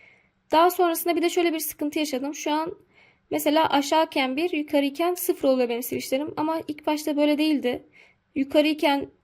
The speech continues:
e, sıfır, aşağıyken bir ve bu kafa karıştırdığı için,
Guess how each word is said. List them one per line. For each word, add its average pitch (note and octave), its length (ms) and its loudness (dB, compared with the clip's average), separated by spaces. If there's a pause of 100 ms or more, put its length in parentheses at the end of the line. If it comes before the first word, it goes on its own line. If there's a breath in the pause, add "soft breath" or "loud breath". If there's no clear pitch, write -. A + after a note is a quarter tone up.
(140)
e, B3+ 160 -2
sıfır, D4 300 -4
aşağıyken C4+ 600 -2
bir D#4 180 -4
ve D4+ 260 2
bu D4 280 -6
kafa D4+ 220 -6
karıştırdığı D4 460 -2
için, D#4+ 320 -4